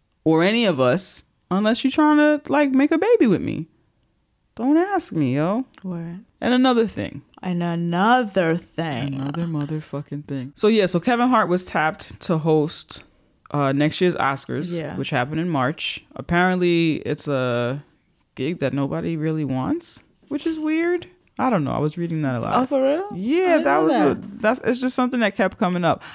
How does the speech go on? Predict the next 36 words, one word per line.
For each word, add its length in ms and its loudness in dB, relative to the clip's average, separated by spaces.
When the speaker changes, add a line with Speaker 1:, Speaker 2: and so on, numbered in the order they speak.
Speaker 1:
I 140 2
don't 160 2
know. 480 4
Here's 240 2
the 100 2
other 180 4
thing, 460 -4
'cause 220 -6
that's 380 -2
some 200 -2
shit 200 -4
I 40 2
never 280 0
heard. 360 2
I 100 0
don't 160 2
know 200 2
if 140 -6
that 380 0
was 280 0
being 360 -2
said 300 -2
in 120 -2
this 180 -4
article 400 0
that 120 -2
I 60 0
was 180 0
reading 380 -4
because 840 -4
Kevin 400 -4
Hart 340 -2
was 180 0
doing 360 0
it, 360 -2
or 720 0